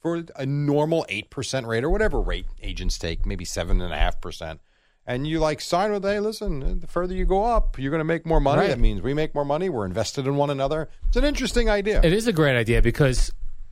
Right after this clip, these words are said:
Speaker 2: especially me, Jerry, I'm six years from retirement. Imagine
Speaker 1: Yeah.
Speaker 2: then I just sit back and
Speaker 1: It's like an annuity.
Speaker 2: It's an annuity.
Speaker 1: All you gotta do is make a couple of calls each week. It's not
Speaker 2: Yep.
Speaker 1: like you're working hard.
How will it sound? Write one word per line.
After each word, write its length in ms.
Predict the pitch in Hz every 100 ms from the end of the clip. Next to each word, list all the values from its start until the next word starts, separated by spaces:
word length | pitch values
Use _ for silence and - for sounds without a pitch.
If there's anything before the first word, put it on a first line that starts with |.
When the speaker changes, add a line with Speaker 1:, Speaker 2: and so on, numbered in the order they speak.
| - - -
Speaker 2:
especially 500 | - 165 160 151 127
me, 220 | 139 170
Jerry, 300 | 120 107 104
I'm 140 | 113
six 300 | 113 - 127
years 160 | 135 123
from 200 | - 127
retirement. 580 | 113 - 143 143 95 101 - -
Imagine 300 | 110 113 101
Speaker 1:
Yeah. 40 |
Speaker 2:
then 160 | 120 123
I 60 | 120
just 220 | 117 -
sit 240 | - 131
back 280 | - 131 131
and 280 | 120 107 101 - _
Speaker 1:
It's 140 | 127
like 140 | - 165
an 80 | 156
annuity. 560 | 139 160 247 92 - _ _ -
Speaker 2:
It's 220 | 180 -
an 80 | 220
annuity. 600 | 226 240 285 277 185 123 -
Speaker 1:
All 120 | 143
you 100 | 190
gotta 60 |
do 80 | 202
is 100 | 202
make 200 | 151 160
a 40 | -
couple 300 | 170 180 208
of 80 |
calls 320 | - 180 196 165
each 200 | 123 -
week. 200 | 87 87
It's 120 | -
not 120 | 104
Speaker 2:
Yep. 80 | 151
Speaker 1:
like 200 | 180 -
you're 100 | 165
working 280 | 147 156 131
hard. 640 | 95 170 185 98 104 127